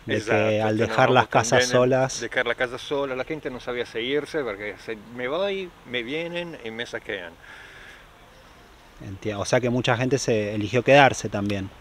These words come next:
Speaker 2: Muchas sí, por el miedo que, que, que le roben. Y es entendible la cosa, ¿eh?
Speaker 1: Sí, sí, sí.
Speaker 2: Porque
Speaker 1: ¿Y supiste de si hubo robos y esas cosas esa
Speaker 2: No,
Speaker 1: noche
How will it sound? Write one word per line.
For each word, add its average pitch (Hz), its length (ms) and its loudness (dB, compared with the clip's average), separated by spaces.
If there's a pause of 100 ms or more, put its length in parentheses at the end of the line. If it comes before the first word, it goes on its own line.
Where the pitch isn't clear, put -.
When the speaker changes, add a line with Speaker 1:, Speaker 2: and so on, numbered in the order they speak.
(140)
Speaker 2:
Muchas 120 400 -10
sí, 147 240 -8 (220)
por 104 120 -10
el 95 80 -10
miedo 127 300 -6
que, 98 340 -6 (100)
que, 92 160 -14 (240)
que 107 120 -12
le 101 120 -6
roben. 190 320 -2 (1800)
Y 175 80 -4
es 98 500 -6
entendible 113 640 -8
la 95 100 -6
cosa, 101 480 -10
¿eh? 117 60 -10 (260)
Speaker 1:
Sí, 113 420 -8
sí, - 160 -12
sí. 113 280 -10 (840)
Speaker 2:
Porque - 240 -20 (960)
Speaker 1:
¿Y 120 80 -2
supiste 127 520 2
de 117 520 8
si 110 240 0
hubo 127 440 6
robos 131 560 4
y 120 60 0
esas 110 200 -2
cosas 135 380 0
esa 113 140 0
Speaker 2:
No, 113 120 6
Speaker 1:
noche 156 160 2